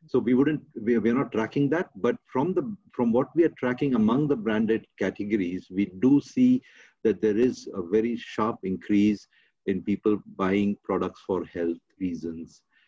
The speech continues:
Uh, I, and I, I think I touched upon that also in,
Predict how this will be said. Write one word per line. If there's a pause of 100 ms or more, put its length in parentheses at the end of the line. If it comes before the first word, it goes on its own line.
(180)
Uh,
I,
and
I,
I
think
I
touched
upon
that
also
in,